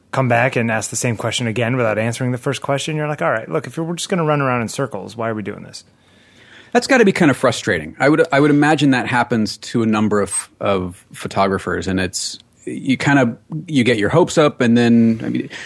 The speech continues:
Speaker 2: nothing.
Speaker 1: Oh, I, I'd say that probably two-thirds of inquiries like that just never lead to anything.
Speaker 2: Really? That many?
Speaker 1: Yeah, I mean, in, in recent time, yes.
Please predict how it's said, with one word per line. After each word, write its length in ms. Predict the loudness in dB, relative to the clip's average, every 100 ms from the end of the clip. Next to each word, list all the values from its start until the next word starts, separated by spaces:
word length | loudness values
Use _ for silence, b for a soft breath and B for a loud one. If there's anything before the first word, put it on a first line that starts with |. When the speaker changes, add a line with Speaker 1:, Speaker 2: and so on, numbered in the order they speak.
| B B B B -20 _ -14
Speaker 2:
nothing. 1300 | -10 -8 -10 -12 -12 -10 -4 0 2 0 -6 -8 -8 2
Speaker 1:
Oh, 100 | 4
I, 340 | 6 4 6
I'd 160 | 4 2
say 260 | 0 2
that 300 | 4 2 2 -8 _ _ _
probably 520 | 0 2 2 0 0
two-thirds 760 | 0 -2 -4 0 2 4 0 -2
of 200 | -4 -4
inquiries 500 | -6 -4 -2 -2 -2
like 140 | -6 -2
that 260 | -4 -4
just 180 | -8 -8
never 220 | -6 -6
lead 220 | -6 -8 -8
to 80 |
anything. 360 | -10 -10 -14 -10 4
Speaker 2:
Really? 320 | 6 8 6
That 220 | 4 4
many? 360 | 4 4 0 -6 _
Speaker 1:
Yeah, 320 | 4 4 4 2 2
I 60 |
mean, 180 | 4 4
in, 200 | 2 2
in 220 | 2 2
recent 460 | 4 2 2 -4 -6 _ _ _ _
time, 420 | 0 2 2 2
yes. 500 | 0 0 -2 -12 -16